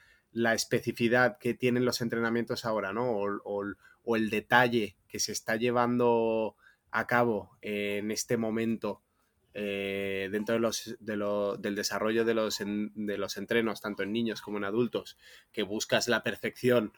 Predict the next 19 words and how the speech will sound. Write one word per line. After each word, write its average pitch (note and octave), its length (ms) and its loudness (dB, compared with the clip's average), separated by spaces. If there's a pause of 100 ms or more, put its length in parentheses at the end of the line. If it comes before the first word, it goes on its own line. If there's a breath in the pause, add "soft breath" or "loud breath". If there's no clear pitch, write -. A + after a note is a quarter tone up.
(320 soft breath)
eh, A2 300 2
biomecánica A2+ 1000 4
<clears throat> C#3 300 4
y B2 60 2
la G#2+ 120 4
perfección A2+ 580 0
táctica A2+ 520 6
dentro A2+ 360 4
de, A2+ 260 4 (340 loud breath)
eh, G#2 240 2
las G#2 160 6
reglas A2+ 320 4
del G#2+ 100 0
juego, C3 460 4 (680 loud breath)
querer B2 380 6
desarrollar C3+ 600 6
dos, C3 400 2
dos C3 580 4
paralelas, C3+ 720 4